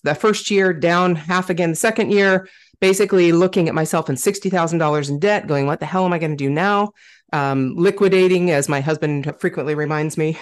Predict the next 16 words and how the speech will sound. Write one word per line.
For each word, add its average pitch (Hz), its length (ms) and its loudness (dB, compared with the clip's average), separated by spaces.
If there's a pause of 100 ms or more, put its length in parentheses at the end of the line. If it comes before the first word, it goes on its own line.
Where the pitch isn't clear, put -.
(160)
<laughs> 269 560 -2
the, 208 360 2
uh, 190 100 4 (300)
four 226 140 4
oh 190 100 4
one 185 200 2
Ks 202 500 2
and 143 200 2
the 143 140 0
savings 190 640 2
and 143 260 0
getting 196 240 2
ourselves 160 320 -2
out 220 200 0
of 185 100 -2
that, 160 260 2